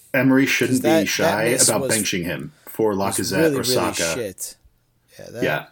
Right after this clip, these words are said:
Speaker 2: that miss was, was really bad, and I don't know. It was, uh, it was not our game, and it seems like there's gonna be a lot of those this year. Where
Speaker 1: So, Javier, I have a question for you.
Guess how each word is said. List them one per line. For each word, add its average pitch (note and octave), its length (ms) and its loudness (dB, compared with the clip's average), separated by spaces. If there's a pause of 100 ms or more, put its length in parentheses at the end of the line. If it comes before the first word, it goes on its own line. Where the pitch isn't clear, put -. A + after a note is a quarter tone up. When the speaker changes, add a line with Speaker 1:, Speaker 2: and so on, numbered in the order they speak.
(160)
Speaker 2:
that A#2+ 220 -10
miss A#2 320 -10
was, G#2 500 -12
was - 280 -14
really G2+ 340 -10
bad, G2 400 -12 (100)
and G#2+ 480 -18 (1040)
I C3+ 100 -6
don't B2 100 -4
know. A2 160 -8 (240)
It C3+ 160 -10
was, C3+ 200 -6
uh, B2+ 460 -2
it - 60 -8
was C3 180 -8
not C#3+ 240 -2
our C3+ 160 -2
game, B2+ 520 -8 (340)
and A2+ 600 -10 (920)
it - 120 -20
seems D#3+ 300 -4
like D3+ 100 -2
there's C#3 140 -10
gonna D3 140 -8
be C3+ 80 -4
a C3 80 0
lot A#2+ 200 -2
of A#2 80 -12
those A2+ 240 -8
this G#2+ 180 -6
year. A2 280 -14 (240)
Where A#2 420 -10 (680)
Speaker 1:
So, - 160 0
Javier, C#3 300 4
I A2 60 -2
have B2+ 80 2
a - 60 -2
question B2+ 340 0
for - 100 -6
you. E2 280 -2